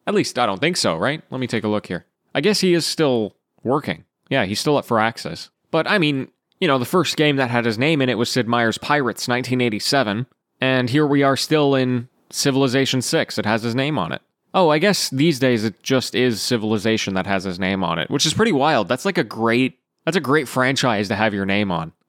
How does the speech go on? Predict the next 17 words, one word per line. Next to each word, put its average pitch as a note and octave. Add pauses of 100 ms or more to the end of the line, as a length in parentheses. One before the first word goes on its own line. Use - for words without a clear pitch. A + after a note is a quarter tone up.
So, G#3
okay, G3
well, G3+
there G#3
you G#3
go. G3+
I A#2
guess C#3
that C3
is B2+
technically A2+
another G#2
designer G2
that F2+
has F#2+
name G2
credibility. F#2+